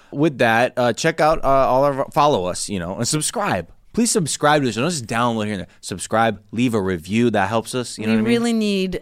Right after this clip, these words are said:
Speaker 1: y'all to subscribe and review because that is how we get newly discovered by other people. And
Speaker 2: Yeah.
Speaker 1: we need this.
Speaker 2: And pass it around.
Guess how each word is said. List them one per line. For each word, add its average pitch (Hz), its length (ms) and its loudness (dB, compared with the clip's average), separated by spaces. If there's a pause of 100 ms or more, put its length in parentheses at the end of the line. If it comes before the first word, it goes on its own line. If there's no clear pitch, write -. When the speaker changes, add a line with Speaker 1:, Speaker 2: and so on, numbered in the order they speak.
Speaker 1:
y'all 151 400 2
to 170 160 -10
subscribe 156 540 -2
and 147 120 -4
review 170 340 -4
because 175 380 -6
that 135 220 -6
is 151 140 -10
how 156 280 -6
we 143 400 -10
get 127 380 -10 (160)
newly 160 420 -6
discovered 135 580 -6
by 131 200 -6
other 123 240 -8
people. - 480 -12
And 95 80 -4
Speaker 2:
Yeah. 92 300 0
Speaker 1:
we - 80 -4
need 143 120 -8
this. - 460 -14 (160)
Speaker 2:
And 117 80 -8
pass 165 240 0
it 131 40 0
around. 87 360 -4